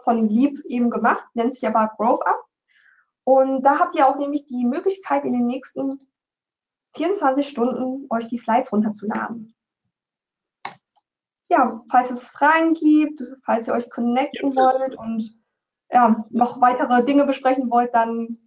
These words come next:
Speaker 1: addet mich gerne oder schickt mir eine E-Mail rum.
Speaker 2: Ja, liebe Monika, vielen Dank für den Vortrag.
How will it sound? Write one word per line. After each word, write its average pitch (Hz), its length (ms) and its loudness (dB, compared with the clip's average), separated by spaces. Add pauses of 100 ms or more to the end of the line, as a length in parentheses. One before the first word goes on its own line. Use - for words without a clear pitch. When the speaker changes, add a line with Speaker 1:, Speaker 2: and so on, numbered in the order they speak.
(380)
Speaker 1:
addet 277 260 0
mich 302 200 -6
gerne 262 400 4
oder 254 140 0
schickt - 180 -10
mir 269 80 -4
eine 247 160 -2
E-Mail 196 220 0
rum. 208 380 -4 (1000)
Speaker 2:
Ja, 196 420 -2
liebe 185 260 -6
Monika, 180 360 -6
vielen 226 240 -8
Dank 226 200 -8
für 220 100 -8
den 190 160 -6
Vortrag. 202 640 -12